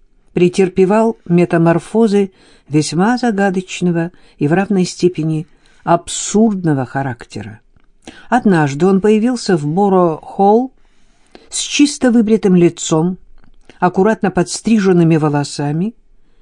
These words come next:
и в безупречном костюме. С тех пор каждый новый день добавлял к его облику все новые черты светскости –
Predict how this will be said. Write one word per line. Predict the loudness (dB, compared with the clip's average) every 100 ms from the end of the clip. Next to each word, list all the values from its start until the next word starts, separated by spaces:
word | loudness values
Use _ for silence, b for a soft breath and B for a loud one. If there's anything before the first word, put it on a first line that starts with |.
| _ _ 0
и | 2
в | 2 2
безупречном | 2 4 2 2 0 -2 -4 -4 -4
костюме. | -6 -10 -10 -8 -8 -10 -14 _ _ _ -20 b b b b
С | -10
тех | -4 -4 -2
пор | -4 0
каждый | -2 4 6
новый | 6 6 4 2
день | 2 -2 -2 -8 b -4
добавлял | -2 0 0 0 0
к | 0
его | 2 4 4
облику | 2 0 -2
все | -4 0 4
новые | 4 4 0
черты | 0 -6 -4 -8
светскости – | -6 -4 -2 -4 -8 -10 -10 -10 -12 -12